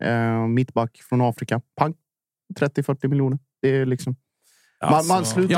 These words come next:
Speaker 3: och så
Speaker 1: alltså,
Speaker 3: Bayern,
Speaker 1: det är ingen
Speaker 3: alltså,
Speaker 1: som
Speaker 3: det,
Speaker 1: höjer
Speaker 3: det,
Speaker 1: på ögonbrynen.
Speaker 3: nej, och det man har förstått är väl att Bayern, rätt likt A I K, att så här, eget kapital, bra och, och liksom ekonomin, det är inte kattpiss, men likviditeten är inte
Speaker 2: Mm.
Speaker 3: guld. Alltså, i
Speaker 2: Ja, och det pratade Hjelmberg om för,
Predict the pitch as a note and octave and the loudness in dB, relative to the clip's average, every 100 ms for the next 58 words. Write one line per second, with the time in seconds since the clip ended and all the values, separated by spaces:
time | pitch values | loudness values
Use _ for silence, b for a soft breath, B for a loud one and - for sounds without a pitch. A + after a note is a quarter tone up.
0 | F3 D#3+ E3 C#3 C#3+ F3 F3 D3+ D3 G3 | 2 2 2 2 2 2 2 2 2 2
1 | A3+ A3 C#3+ D#3+ D#3+ C#3+ E3 D3 A#2+ G2+ | 2 2 2 4 4 4 2 2 2 0
2 | F2+ E3+ F3+ F3+ E3 D#3 D3+ B2+ - F#3+ | 2 2 4 2 2 2 0 -2 -2 -2
3 | - - C#3 C3+ C3 A#2+ C3 B2+ B2 B2 | -2 -2 0 2 0 0 0 2 2 0
4 | A#2+ A#2+ C3 B2 - B2+ A#2+ A2 C3+ C3 | 0 -2 0 -2 0 2 2 0 0 2
5 | A#2 A2+ E3+ G#2+ G#2 - G2+ G#2 A#2+ A#2 | 2 2 0 0 -2 -2 -4 -2 -2 0
6 | - A#2+ A2+ D#3 E3+ C#3 A2+ A2+ A2+ A2+ | -2 -2 0 0 0 -2 0 0 2 2
7 | A2 A2+ A#2+ A2+ G#2 A2 G#2 - A#2 C3 | 0 0 -2 -2 -2 -4 -2 0 2 4
8 | D3 B2+ C3 B2 B2 C3+ - - A#2 G#2+ | 2 2 0 0 0 -2 -4 -4 -2 0
9 | - A#2 A2 - _ _ _ B2+ B2+ C3+ | 0 2 2 -2 _ _ _ 0 0 0
10 | B2 - F3 - D#3+ D#3 E3+ D3+ A#2 A2 | 0 2 0 0 0 0 2 2 2 2
11 | A2 G#2+ G#2 A2 - _ _ - B2 B2+ | 0 0 0 -6 -10 _ _ -4 0 0
12 | A#2 A#2+ C3+ B2 B2+ C3 C3+ D#3 C3+ B2 | 0 0 0 2 2 2 2 0 0 -2
13 | A#2+ A2 A#2 C3+ A#2 A2+ G#2+ - | 0 0 2 2 0 0 0 -2